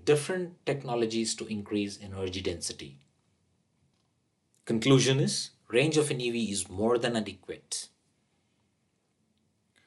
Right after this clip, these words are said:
Moving on to myth number four. E V batteries don't last long and hence need frequent replacement.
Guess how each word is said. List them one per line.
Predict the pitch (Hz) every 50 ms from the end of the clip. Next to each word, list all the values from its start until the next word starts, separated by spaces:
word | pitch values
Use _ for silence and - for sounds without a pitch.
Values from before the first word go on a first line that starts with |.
| _ _ _ _ _
Moving | 139 156 180 202 202 185 180
on | 180 180 175
to | - -
myth | 139 139 139 135 135
number | 120 113 104 98
four. | - - - - 113 98 78 69 - - _ _ _ _ _ _ _ _ _ _ _ _ _ _ _ _ _ _ _ _
E | - 175 185 185
V | 196 202
batteries | - 151 147 143 143 - 147 139 135 - - - - - -
don't | 127 127 131 135 135 -
last | 120 123 135 139 - - -
long | 104 101 104 95 87 - - - _ _ _
and | 107 101 98
hence | - 131 139 - 139 - - 131
need | 127 127 123 120 -
frequent | - - - - 135 135 135 - 127 127 113 -
replacement. | 110 101 - 104 95 90 - - - 71 69